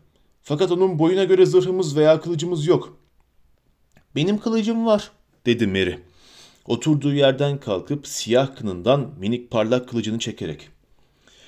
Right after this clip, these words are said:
Aniden bu yaşlı adama derin bir sevgi hissederek bir dizini yere koydu ve kralın elini alnına, alarak öptü. "İzin verirseniz Şerli Meriadoc'un kılıcını kucağınıza bırakabilir miyim Theoden kral?" diye haykırdı.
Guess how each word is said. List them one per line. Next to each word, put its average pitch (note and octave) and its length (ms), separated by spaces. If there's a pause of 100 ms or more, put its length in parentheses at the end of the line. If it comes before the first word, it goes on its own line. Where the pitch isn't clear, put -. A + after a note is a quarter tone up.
(160)
Aniden F3+ 560
bu D3+ 60
yaşlı D#3+ 340
adama E3+ 340
derin D#3+ 260
bir E3+ 100
sevgi D#3 440
hissederek D3+ 680
bir D3+ 200
dizini C#3 300
yere C#3 180
koydu A2+ 480 (640)
ve C3 120
kralın C3+ 260
elini B2+ 240
alnına, B2 380 (380)
alarak A2+ 380
öptü. - 320 (880)
"İzin G#3+ 300
verirseniz A3 460
Şerli G3 460
Meriadoc'un G3+ 600
kılıcını F#3+ 520 (200)
kucağınıza F#3 480
bırakabilir G#3+ 420
miyim G3 240
Theoden G3+ 420
kral?" A#2+ 300 (300)
diye G#2+ 160
haykırdı. F#2+ 640